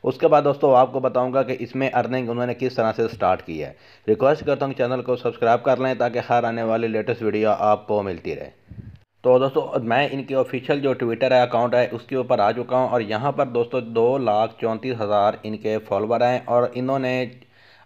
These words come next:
अभी कल ही अनाउंसमेंट किया, वो आपको मैं चेक करवाता हूँ। यहाँ पर दोस्तों, इन्होंने अपनी एप्लीकेशन को लॉन्च कर दिया है, जिसके अंदर दोस्तों, आपको टोकन शो होंगे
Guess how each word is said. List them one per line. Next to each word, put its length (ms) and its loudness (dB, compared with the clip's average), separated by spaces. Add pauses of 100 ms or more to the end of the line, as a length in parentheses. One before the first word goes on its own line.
अभी 200 2
कल 220 4
ही 120 -2
अनाउंसमेंट 540 -2
किया, 220 2
वो 220 2
आपको 300 4
मैं 140 0
चेक 260 -4
करवाता 340 0
हूँ। 80 -6
यहाँ 240 2
पर 160 2
दोस्तों, 320 -2
इन्होंने 400 -4
अपनी 400 -6
एप्लीकेशन 600 -4
को 120 0
लॉन्च 260 -2
कर 220 -2
दिया 240 0
है, 200 2
जिसके 300 -6
अंदर 280 -2
दोस्तों, 420 -2
आपको 400 4
टोकन 340 -4
शो 160 -6
होंगे 380 0